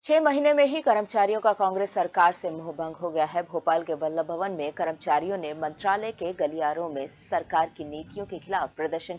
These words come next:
किया और धरना दिया। पदोन्नति, समयमान लिपिकों को शिक्षकों के समान वेतनमान देने और अनुवाद अधिकारी कर्मचारी की ग्रेड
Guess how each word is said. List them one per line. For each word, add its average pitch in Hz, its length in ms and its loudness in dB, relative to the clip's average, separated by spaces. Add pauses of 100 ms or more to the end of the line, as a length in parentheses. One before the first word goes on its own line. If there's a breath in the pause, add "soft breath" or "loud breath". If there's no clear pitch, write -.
किया 202 160 -4
और 220 220 -4
धरना 143 260 -4
दिया। 120 200 -8 (360 loud breath)
पदोन्नति, 269 560 4
समयमान 220 600 2
लिपिकों 190 420 -2
को 185 280 0
शिक्षकों 233 580 -2
के 185 320 -4
समान 175 720 -2
वेतनमान 196 580 -2
देने 175 300 -6 (260)
और 160 400 2
अनुवाद 180 480 2
अधिकारी 165 560 0
कर्मचारी 160 680 -2
की 160 180 -12
ग्रेड 156 580 -2